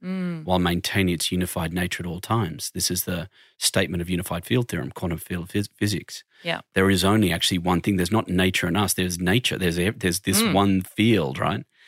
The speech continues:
Speaker 2: And I think, um, you know,
Speaker 1: That's
Speaker 2: it's
Speaker 1: the, that's the universal intelligence you keep coming back
Speaker 2: That's
Speaker 1: to.
Speaker 2: it. That's the uni, one verse, song, one song.
Speaker 1: Yeah.
Speaker 2: That's the one
Speaker 1: Nice.
Speaker 2: thing. And this whole idea that there are two things,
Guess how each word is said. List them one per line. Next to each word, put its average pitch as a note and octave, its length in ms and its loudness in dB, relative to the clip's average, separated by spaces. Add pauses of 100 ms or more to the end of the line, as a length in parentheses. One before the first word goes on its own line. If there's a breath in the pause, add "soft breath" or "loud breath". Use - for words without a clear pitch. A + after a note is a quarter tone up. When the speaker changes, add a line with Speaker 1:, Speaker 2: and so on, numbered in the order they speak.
(420 loud breath)
Speaker 2:
And F2+ 160 2
I F2+ 80 4
think, F#2 440 0
um, F2 520 2 (140)
you F#2+ 100 -2
know, E2+ 120 4
Speaker 1:
That's - 120 -2
Speaker 2:
it's D3+ 160 2
Speaker 1:
the, G#3 160 0
that's - 220 -2
the C#4+ 100 -8
universal F3 680 -2
intelligence C#3+ 640 -8
you C#3 60 -8 (100)
keep - 340 -10
coming C#3+ 260 -8
back - 180 -6
Speaker 2:
That's F2 280 0
Speaker 1:
to. F2 100 2
Speaker 2:
it. D#2 100 -6
That's F#2 280 -2
the F2+ 80 -2
uni, F#2 440 2
one F#2+ 380 2
verse, F2 320 0
song, D#2+ 400 2
one F2+ 240 4
song. - 400 0 (400)
Speaker 1:
Yeah. D3+ 320 -8
Speaker 2:
That's - 200 0
the - 120 2
one F3 300 4
Speaker 1:
Nice. D#3 140 2
Speaker 2:
thing. A#2 300 4
And F#2 140 0
this - 120 0
whole A2 280 2
idea F#2 480 2
that E2+ 180 -2
there E2+ 140 -2
are E2+ 40 -2
two F#2+ 300 -2
things, G#2 640 -2